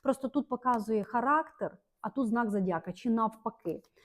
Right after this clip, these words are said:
Я думаю, що мова йде про одного, тому що енергетика однакова. Тобто він вам буде не тільки писати, а ще може щось і, м, е, толкове подарує. М, так от, це можуть бути робочі, тобто підписи якихось документів, ви там якісь, е, пишете,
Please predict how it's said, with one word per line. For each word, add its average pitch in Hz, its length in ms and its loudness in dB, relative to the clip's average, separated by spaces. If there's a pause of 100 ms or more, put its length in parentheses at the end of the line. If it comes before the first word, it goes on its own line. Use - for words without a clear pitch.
(300)
Я 269 60 0
думаю, 254 240 2
що 240 120 -6
мова 233 280 2
йде 208 180 2
про 214 220 -4
одного, 285 280 2
тому 220 240 -6
що 233 120 -8
енергетика 214 580 -4
однакова. 214 880 0
Тобто 208 280 -8
він 240 140 2
вам 214 180 4
буде 202 180 2
не 196 120 4
тільки 269 320 2
писати, 302 500 2
а 220 100 0
ще 254 160 -2
може 240 320 0
щось - 420 -8
і, 226 540 0 (120)
м, 202 720 -2 (520)
е, 202 140 -6
толкове 240 400 2
подарує. 208 520 0 (580)
М, 240 460 0
так - 160 -4
от, 233 260 0
це 277 60 0
можуть 277 240 4
бути 269 300 2
робочі, 233 600 2
тобто 165 160 -16 (120)
підписи 262 420 -4
якихось 240 340 -4
документів, 175 680 -4
ви 190 80 -8
там 233 180 -6
якісь, 233 540 -6
е, 226 200 0
пишете, 233 600 -6